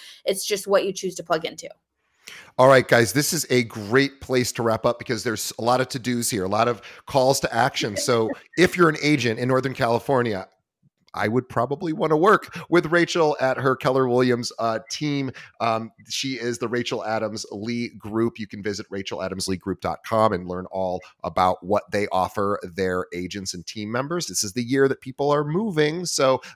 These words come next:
Speaker 2: ma-, moving, meaning moving around offices, not as much moving with homes, uh, but certainly moving offices. This is a great opportunity if you're not getting the attention you need to consider, uh, maybe joining Rachel's team. Also, we have a lot of, for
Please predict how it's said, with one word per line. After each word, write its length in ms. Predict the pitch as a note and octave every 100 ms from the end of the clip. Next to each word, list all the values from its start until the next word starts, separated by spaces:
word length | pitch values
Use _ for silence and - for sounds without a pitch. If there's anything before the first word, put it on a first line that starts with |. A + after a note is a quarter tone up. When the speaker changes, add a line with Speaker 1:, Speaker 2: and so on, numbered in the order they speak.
| -
Speaker 2:
ma-, 100 | A#2 A2+
moving, 460 | A#2 B2+ A#2 A2
meaning 260 | G#2+ G#2 G2+
moving 260 | G#2+ G2+
around 280 | G2 F#2+ F#2+
offices, 480 | F#2+ G#2+ A2 A#2 G#2
not 160 | B2+ C#3+
as 100 | D#3+
much 180 | C3+
moving 280 | D#3 D3 C#3+
with 80 | A#2+
homes, 360 | F3 G3 F#3+ - - -
uh, 140 | D3
but 160 | C#3 B2+
certainly 380 | - D3 A#2 B2+
moving 320 | B2+ A#2+ A#2
offices. 680 | - G#2+ G#2 G#2 A#2 G#2 F#2+ -
This 160 | G2+
is 100 | G#2
a 40 | F#2+
great 200 | G2 G2
opportunity 580 | F#2 G2 G2+ F#2+ F#2 F#2+
if 100 | -
you're 120 | F2+
not 260 | F#2+ F#2+
getting 220 | G#2 F#2 F2+
the 80 |
attention 420 | E2 F2+ E2 - F2
you 60 |
need 180 | D#2+ E2 - _
to 60 | -
consider, 500 | F#2 - F#2+ F2+ F2 D#2+
uh, 160 | D#2+ -
maybe 180 | D2 D#2+
joining 260 | - F2+ A2+
Rachel's 320 | C#3 - D3+
team. 160 | - C2+ - - - C3
Also, 340 | E3 - B2
we 160 | F#2+ G#2
have 180 | G#2+
a 60 | G#2
lot 340 | G2+ B2+ C#3
of, 160 | C#3 B2 _ _
for 220 | - A2+